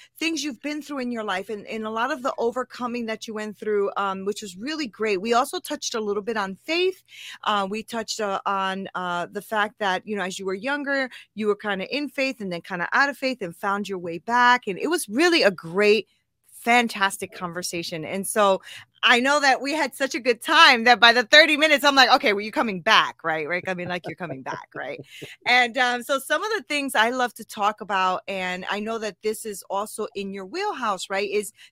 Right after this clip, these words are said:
Speaker 1: faith and culture.
Speaker 2: Yeah.
Speaker 1: And, um, that means a lot of different things to people. So I wanted to maybe start there. Maybe we can start with what is faith and culture? Like, how, you know, how do you describe those things?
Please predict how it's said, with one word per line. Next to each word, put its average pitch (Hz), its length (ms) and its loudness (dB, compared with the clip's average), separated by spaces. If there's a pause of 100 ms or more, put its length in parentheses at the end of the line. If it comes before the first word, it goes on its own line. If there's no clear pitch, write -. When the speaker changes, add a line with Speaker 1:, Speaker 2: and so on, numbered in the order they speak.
Speaker 1:
faith 277 340 -4
and 226 180 -6
culture. - 540 -14 (560)
Speaker 2:
Yeah. 226 320 0
Speaker 1:
And, 220 220 -4
um, 214 340 -2
that 311 180 4
means 427 240 -6
a 339 100 0
lot 233 220 0
of 262 120 -6
different 240 400 -8
things 208 260 -4
to - 100 -8
people. 269 460 0
So 233 380 -2
I 240 100 4
wanted 339 340 -2
to 254 280 -2 (220)
maybe 294 260 -2
start - 480 -2
there. 247 220 0
Maybe 226 200 -6
we 285 180 -8
can 247 200 -10
start 233 360 -4
with 196 240 -6 (360)
what 247 480 0
is 214 480 -2
faith 208 560 -6 (340)
and 185 160 -10
culture? 180 500 -10
Like, 156 180 -8
how, 208 440 0
you 214 120 -8
know, 180 100 -6
how 214 160 -6
do 262 80 -6
you 254 140 -4
describe 175 600 -4
those - 240 -14
things? - 500 -18